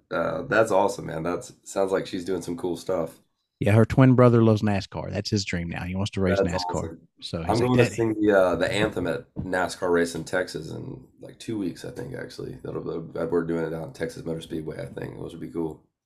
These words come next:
Speaker 2: That will be cool. Yeah, he, he keeps telling me we, we, he wants to take me to Daytona, and he,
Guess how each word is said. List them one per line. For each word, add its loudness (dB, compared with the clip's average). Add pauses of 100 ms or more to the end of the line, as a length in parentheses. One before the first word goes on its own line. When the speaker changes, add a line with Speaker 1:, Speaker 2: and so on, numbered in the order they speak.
(140)
Speaker 2:
That -2
will 2
be -6
cool. -12
Yeah, 0
he, 4
he 4
keeps -2
telling 4
me 2
we, -4
we, -6
he 0
wants 4
to 0
take 2
me 4
to 4
Daytona, 4
and -2
he, -6